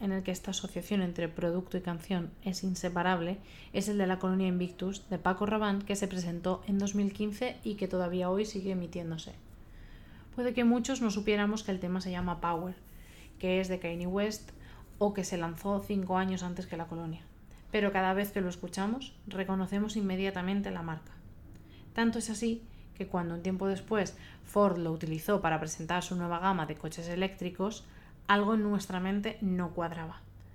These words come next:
Esa canción no podía ir ahí. Es el poder que tiene la música para asociarse a sentimientos, momentos y emociones.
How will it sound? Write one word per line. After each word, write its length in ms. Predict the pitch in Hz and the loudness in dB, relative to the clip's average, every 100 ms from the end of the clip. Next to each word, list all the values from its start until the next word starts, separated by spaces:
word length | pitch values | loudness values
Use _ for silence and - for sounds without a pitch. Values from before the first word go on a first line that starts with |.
| - | -14
Esa 180 | 196 202 | -6 -4
canción 580 | 196 185 185 226 233 214 | 0 0 2 4 4 6
no 200 | 196 180 | 4 4
podía 420 | 180 175 185 160 | 2 0 0 0
ir 180 | 156 156 | -2 -4
ahí. 220 | 165 165 - - - - - - - | -10 -14 -16 -18 -18 -18 -16 -18 -4
Es 160 | 240 240 | -2 0
el 80 | 226 | 4
poder 340 | 208 214 208 | 6 6 4
que 140 | 214 | 0
tiene 200 | 185 190 | 2 2
la 140 | 190 175 | 4 4
música 460 | 196 202 196 180 | 4 2 0 -2
para 160 | 170 170 | 0 -2
asociarse 580 | 165 170 196 202 185 - | -2 0 2 2 -2 -8
a 60 | 180 | -6
sentimientos, 760 | - 165 165 180 202 240 269 | -6 -6 -4 -2 0 0 0
momentos 480 | 196 175 185 208 226 | 0 2 2 2 2
y 40 | 196 | 0
emociones. 560 | 170 165 180 160 - | 0 -2 -4 -4 -12